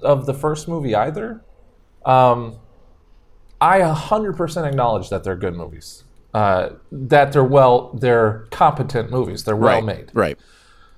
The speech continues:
Speaker 1: I am not, I don't like suspense to last more than two minutes. It just, it starts to,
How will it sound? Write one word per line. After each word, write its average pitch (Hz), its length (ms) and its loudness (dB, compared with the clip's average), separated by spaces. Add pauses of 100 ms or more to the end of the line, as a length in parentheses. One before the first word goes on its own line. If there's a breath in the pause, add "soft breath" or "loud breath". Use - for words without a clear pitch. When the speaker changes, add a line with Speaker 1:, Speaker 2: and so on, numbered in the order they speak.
(480 soft breath)
Speaker 1:
I 196 280 4
am 214 120 0
not, 202 460 2 (1400 loud breath)
I 175 140 4
don't 226 280 2
like 165 400 0
suspense 135 680 -2
to - 120 0
last 113 360 4
more 117 220 0
than 107 160 -4
two 101 180 -8
minutes. - 540 -14
It 110 80 -2
just, 131 260 -6
it 110 140 -4
starts 135 420 0
to, 117 360 2